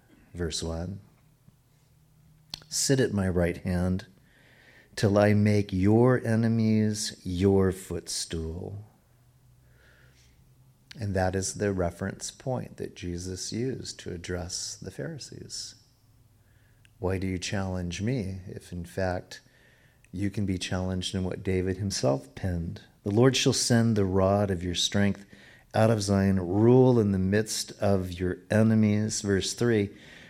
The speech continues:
"Your people shall be volunteers in the day of your power.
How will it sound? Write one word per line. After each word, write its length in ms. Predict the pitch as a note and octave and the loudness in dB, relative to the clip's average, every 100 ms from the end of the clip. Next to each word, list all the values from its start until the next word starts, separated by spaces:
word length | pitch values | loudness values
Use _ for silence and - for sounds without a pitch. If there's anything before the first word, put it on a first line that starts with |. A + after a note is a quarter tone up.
| - | -10
"Your 240 | G2+ B2 C3 | 2 4 4
people 560 | - C#3+ C#3+ C#3 A#2+ | 0 0 0 0 -2
shall 260 | A2+ - G#2 | 2 2 2
be 460 | G2+ G2+ F#2+ F#2+ - - - - | 4 4 2 0 -8 -20 -14 -2
volunteers 800 | G2 A2 G#2+ G2+ - G#2 G#2+ - | 6 6 8 4 2 2 2 2
in 60 | F#2+ | 0
the 80 | |
day 260 | F2+ F#2+ F#2+ | 2 4 4
of 120 | F2 | 2
your 100 | F2+ | 0
power. 560 | F2 F#2+ G2 F2+ F2 | -2 -2 0 -2 -4